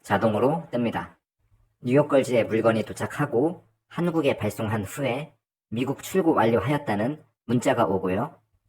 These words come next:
곧이어서 배송비 청구 문자도 옵니다. 입금해줍니다. 며칠 후에 택배 문자가 오고 배송이 완료됩니다. 저희 경우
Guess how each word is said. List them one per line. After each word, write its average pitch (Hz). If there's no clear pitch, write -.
곧이어서 123
배송비 131
청구 165
문자도 139
옵니다. 101
입금해줍니다. 98
며칠 127
후에 135
택배 175
문자가 131
오고 127
배송이 135
완료됩니다. 90
저희 131
경우 123